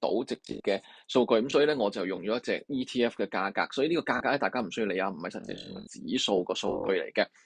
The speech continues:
而係呢，嗰個嘅一個E T F嘅數字啦。咁但係可以睇個 Sparkline 呢，可以睇到個變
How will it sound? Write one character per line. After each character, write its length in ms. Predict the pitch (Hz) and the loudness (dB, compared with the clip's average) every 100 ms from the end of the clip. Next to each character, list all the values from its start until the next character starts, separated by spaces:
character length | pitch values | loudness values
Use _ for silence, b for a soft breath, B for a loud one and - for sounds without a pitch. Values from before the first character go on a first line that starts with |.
| b 101 | b -6
而 240 | 87 98 | -4 0
係 140 | 101 120 | 4 4
呢， 80 | - B B B | 2 B B B
嗰 260 | 101 110 - | 4 6 8
個 100 | 107 104 104 - 104 | 8 8 6 2 0
嘅 260 | 101 101 | 2 0
一 60 | 120 | 0
個 120 | 113 | 0
E 120 | 135 | -2
T 100 | - | -2
F 160 | - 113 | -4 -4
嘅 20 | |
數 280 | - 107 104 | -4 -2 -2
字 200 | - 101 | -4 -2
啦。 100 | 123 | -2
咁 80 | 139 | 0
但 120 | 110 | 0
係 60 | 101 | 2
可 60 | 127 | 2
以 40 | |
睇 220 | - 107 | 0 -4
個 80 | 120 104 95 B B | -2 -2 -4 B B
Sparkline 580 | - 131 - 127 127 127 | 2 2 4 2 2 2
呢， 80 | |
可 80 | 120 | -2
以 20 | 98 | -4
睇 120 | 104 | -4
到 80 | 110 | -4
個 80 | - | -4
變 280 | 107 98 | -6 -6